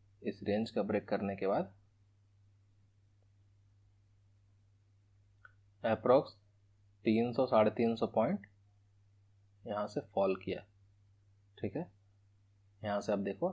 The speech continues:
तीन सौ, साढ़े तीन सौ पॉइंट फॉल किया। जो इतना बड़ा फॉल हुआ तो सिंपल सा बात है कि मार्केट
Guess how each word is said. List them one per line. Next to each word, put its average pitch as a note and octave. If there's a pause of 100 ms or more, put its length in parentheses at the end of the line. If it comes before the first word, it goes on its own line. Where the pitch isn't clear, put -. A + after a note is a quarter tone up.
तीन G#2
सौ, A2
साढ़े A2+
तीन A2
सौ G#2+
पॉइंट A#2+ (160)
फॉल G2
किया। -
जो A2+
इतना B2
बड़ा D3
फॉल G#2+
हुआ G#2+ (580)
तो G2+ (140)
सिंपल A2
सा C3+
बात A#2+
है D3 (720)
कि G#3+
मार्केट G3+